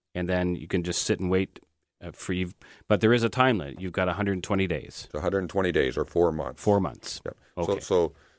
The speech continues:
Speaker 2: the biggest thing is, you know, example, if you need a, you need a new furnace or you're looking to get a new furnace, you can replace the furnace Monday or Tuesday of this week without a problem after having an evaluation.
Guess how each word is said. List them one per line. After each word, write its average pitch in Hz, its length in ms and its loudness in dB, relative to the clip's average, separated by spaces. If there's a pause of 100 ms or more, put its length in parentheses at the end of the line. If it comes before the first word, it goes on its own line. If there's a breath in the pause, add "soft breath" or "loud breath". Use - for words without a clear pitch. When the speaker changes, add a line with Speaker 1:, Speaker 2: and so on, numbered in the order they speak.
(140)
Speaker 2:
the - 60 -14
biggest 117 300 0
thing 110 140 -2
is, 104 300 0
you 95 80 -12
know, 87 180 0
example, 85 760 0
if 80 140 -8
you 90 80 -8
need 90 180 -2
a, 85 140 0
you 87 100 -8
need 87 200 -2
a 85 80 0
new 90 120 -2
furnace 98 400 -2
or 82 140 0
you're 78 160 0
looking 87 240 0
to 85 60 -4
get 85 140 2
a 85 40 -2
new 85 160 -2
furnace, 98 480 -2 (640)
you 92 120 -4
can 92 80 2
replace 98 440 4
the - 120 -12
furnace 95 420 0
Monday 87 240 -2
or 80 120 -2
Tuesday 80 560 -4 (460)
of - 120 -14
this 82 240 -2
week 92 380 -2 (480)
without 80 180 -2
a 73 40 -6
problem 85 380 0
after 80 260 -6
having 82 260 -2
an 82 100 -6
evaluation. 85 800 0